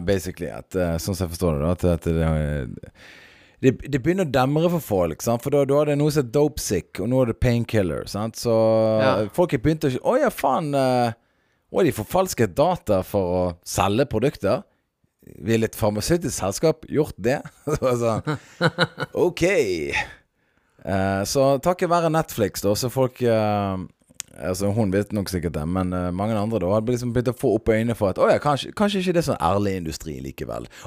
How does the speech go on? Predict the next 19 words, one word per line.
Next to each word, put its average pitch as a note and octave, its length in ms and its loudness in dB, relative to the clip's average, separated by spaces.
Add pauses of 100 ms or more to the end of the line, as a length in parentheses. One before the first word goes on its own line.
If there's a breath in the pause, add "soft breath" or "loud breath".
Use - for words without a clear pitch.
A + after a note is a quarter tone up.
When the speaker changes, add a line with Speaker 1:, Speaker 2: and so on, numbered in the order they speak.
Speaker 1:
Akkurat F3 320 2
som E3 160 -4
Pizza D3+ 320 -2
Hut, - 320 -8
det B2+ 80 -2
er B2+ 80 -2
ikke C3 100 -2
en G#2 140 -4
ærlig G#2 320 0
industri. D#2+ 340 -6 (360)
Vær A#2+ 200 4 (140)
ærlig, G#2+ 200 2 (320)
det B2+ 80 4
er A#2+ 40 2
ikke A#2 120 0
en F2+ 80 -2
ærlig F#2+ 180 -2
Speaker 2:
Ja. G2+ 60 -2
Speaker 1:
industri. A#2+ 300 -4